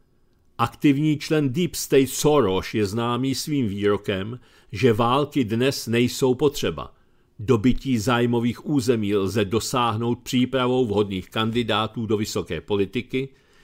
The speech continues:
jejich zaplacením a vytvořením podmínek pro získání moci připravenými kandidáty. Tím se vytvoří politická komunita ochotná pracovat pro americké zájmy.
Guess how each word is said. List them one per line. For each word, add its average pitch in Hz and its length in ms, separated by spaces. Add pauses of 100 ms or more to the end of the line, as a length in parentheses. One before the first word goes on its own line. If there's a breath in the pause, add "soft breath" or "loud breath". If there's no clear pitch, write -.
(120)
jejich 110 400
zaplacením 139 920 (360 soft breath)
a 107 140
vytvořením 127 880
podmínek 131 680
pro 107 180
získání 117 720
moci 113 380
připravenými 104 920
kandidáty. - 840 (720)
Tím 180 280
se 156 180
vytvoří 156 520
politická 143 680
komunita 131 720
ochotná 147 540
pracovat 117 600
pro 107 280
americké 101 600
zájmy. 85 500